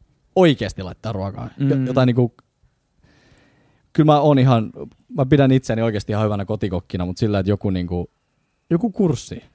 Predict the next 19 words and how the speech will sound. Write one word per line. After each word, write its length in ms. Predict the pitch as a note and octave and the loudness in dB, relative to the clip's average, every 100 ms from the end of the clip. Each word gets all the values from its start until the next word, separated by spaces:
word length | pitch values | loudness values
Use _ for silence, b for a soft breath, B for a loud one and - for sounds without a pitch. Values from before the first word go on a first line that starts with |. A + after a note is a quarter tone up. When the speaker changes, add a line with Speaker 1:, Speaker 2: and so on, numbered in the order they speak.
| _ | _
Speaker 1:
en 100 | D#3 | -2
mä 80 | C#3+ | 0
tiedä. 260 | B2 F#2+ - _ _ _ _ _ _ _ | 0 -2 -8 _ _ _ _ _ _ _
Onks 180 | C#3 - | -2 0
semmosia? 380 | G2+ F#2 F2 F2+ _ _ _ _ _ _ _ _ - | -2 -2 -6 -10 _ _ _ _ _ _ _ _ -8
Speaker 2:
On 280 | E4 D#3+ | -6 -4
kai, 320 | A#2+ C3+ A2 B2+ E3+ | -4 -6 -6 -10 -14
ru-, 80 | F3 | -6
kokkauskursseja. 800 | F3+ - G2+ - - - - G#2 | -6 -6 -14 -14 -18 -16 -14 -2
Speaker 1:
Ruoanlaittoa. 640 | C3+ A#2 G2+ F#2 F2+ - | 2 2 2 -2 -4 -2
Speaker 2:
Nopea 260 | G3 F#3 D#3 | -2 -2 -2
side 180 | D3+ C3+ | -2 -2
note, 300 | C3 B2 B2+ | -4 -8 -4
toi 300 | C#3 C#3 A#2 | -2 -2 -4
Anthony 380 | D3+ C#3+ D3 C3+ | -6 -8 -10 -6
Bourdainin, 680 | C#3 C3+ C3+ B2+ A2+ A2 - _ - - | -4 -2 -4 -6 -8 -12 -16 _ -20 -16
äh, 40 | E2 E2+ D#2+ C#2 - | -12 -10 -10 -12 -10
assistentti 680 | B2+ C3 - - - - - | -8 -8 -10 -18 -18 -16 -12
oli 240 | F#2 D2 | -12 -12